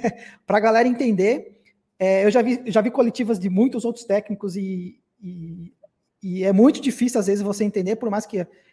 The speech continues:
eu tenha um pouco de conhecimento do espanhol, mas, às vezes, a, o, a, o próprio dialeto, a, a, a região, né, da onde você vem, é difícil, mas ele se mostrou, é, muito tranquilo nessa parte.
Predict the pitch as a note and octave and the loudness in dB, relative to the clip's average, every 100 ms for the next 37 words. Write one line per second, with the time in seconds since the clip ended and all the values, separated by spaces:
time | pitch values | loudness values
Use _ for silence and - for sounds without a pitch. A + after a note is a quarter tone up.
0 | _ F3 F3 G#3 G#3 G#3 G#3+ G#3 G#3 G#3 | _ -8 -2 0 0 -4 -4 -2 -2 -2
1 | G#3 G#3 - G3 G#3+ B3+ A#3+ A3 A#3 G#3 | -2 -4 -2 2 4 4 2 0 0 -2
2 | - _ _ F3 E3+ E3+ E3+ F3+ - F3+ | -10 _ _ -6 -4 -6 -8 -12 -10 -8
3 | - F#3 - - - A3 A3 G3+ G3 B3 | -4 -6 -6 -12 0 0 2 2 4 4
4 | A#3 G#3+ G#3 F3+ F3 F3 F3 F3+ - _ | 4 0 0 -2 -4 -6 -8 -8 -12 _
5 | F#3+ F3 A3+ F3 B3 C4+ A#3+ G#3+ F#3+ G3+ | 0 4 4 6 6 6 4 2 2 0
6 | G3+ G#3 F3 G#3 A#3 _ _ F3+ G3 - | -2 -4 -2 -2 -4 _ _ -6 -6 -4
7 | C4+ F4 C#4+ B3 C4+ - C4 B3 C4 C#4 | -4 -4 -4 -2 -2 -2 -2 -2 -2 -4
8 | - _ _ - G#3+ G#3+ G#3 G#3 G#3 G3+ | -6 _ _ -2 2 4 6 4 2 2
9 | G3 F#3+ G3+ C#4+ D#4+ D4 C#4 C#4 C4+ D#4 | 2 2 2 0 -2 -4 -2 -2 -2 -4
10 | - F3+ D3+ - | -2 -2 -4 -10